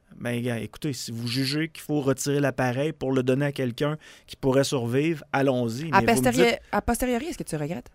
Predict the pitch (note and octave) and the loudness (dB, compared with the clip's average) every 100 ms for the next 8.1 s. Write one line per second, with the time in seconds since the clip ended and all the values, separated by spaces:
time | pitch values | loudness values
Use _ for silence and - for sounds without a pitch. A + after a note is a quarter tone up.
0 | _ - G3+ - - E2+ A2+ A2 G#2 F2 | _ -20 -20 -16 -10 0 2 2 -2 -2
1 | F#2+ B2 A2+ G#2 A2+ D3 C#4+ C4+ A#2 - | 0 0 0 0 4 4 4 0 -4 -2
2 | C3+ B2 - C#3 - D3 C#3 D3 C#3 C3 | -2 -2 -4 -4 2 4 6 6 4 2
3 | G3 G3+ C3+ F#3 G3+ C3 - F#3 D3+ B2 | 4 6 6 2 -2 -6 -4 -2 -2 0
4 | B2 A3+ D3+ D3+ - - - A3 A3+ E3 | 4 4 6 2 2 0 -2 -2 0 2
5 | D3+ C#3+ C3 - A3 D3 B2+ B2 B2 A3 | 2 2 0 -2 -4 -4 -2 -2 0 0
6 | F3+ D3 C#3+ G3 F3 D3 C#3 G3+ D#3+ D3+ | 2 4 4 2 0 0 0 -2 -2 -2
7 | C#3 - A#3+ C#3 C3+ G#3 G3+ D#3 C#3+ G3 | -2 -2 -2 -2 2 2 2 2 2 0